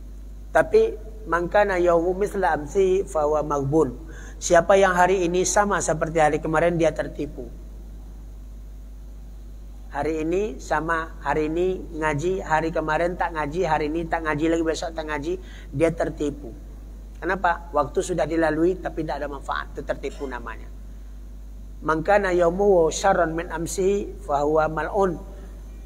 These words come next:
Siapa yang hari ininya lebih jahat, lebih jelek daripada hari kemarin, maka dia terkutuk. Bukan bertambah baik,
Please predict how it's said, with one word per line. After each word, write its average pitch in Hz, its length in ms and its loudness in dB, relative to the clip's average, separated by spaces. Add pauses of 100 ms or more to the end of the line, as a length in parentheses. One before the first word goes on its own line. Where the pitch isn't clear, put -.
(140)
Siapa 170 800 4
yang 160 240 4
hari 170 400 4
ininya 175 400 2
lebih 170 400 2
jahat, 196 400 6
lebih 170 480 2
jelek 247 320 6
daripada 196 400 4
hari 185 160 4
kemarin, 208 480 6 (720)
maka 135 240 4
dia 156 160 2
terkutuk. 156 640 -2 (640)
Bukan 175 320 2
bertambah 160 320 6
baik, 165 320 2